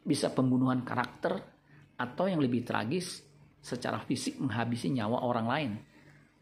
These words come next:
Seperti yang terjadi baru-baru ini, seorang jenderal didakwa membunuh ajudannya karena kemarahan yang memuncak. Yohanes, murid Kristus terkasih, memahami hal ini.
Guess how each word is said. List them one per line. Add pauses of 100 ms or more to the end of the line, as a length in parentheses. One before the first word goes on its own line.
(140)
Seperti
yang
terjadi
baru-baru
ini, (560)
seorang
jenderal
didakwa
membunuh
ajudannya
karena
kemarahan
yang
memuncak. (1400)
Yohanes,
murid
Kristus
terkasih,
memahami
hal
ini.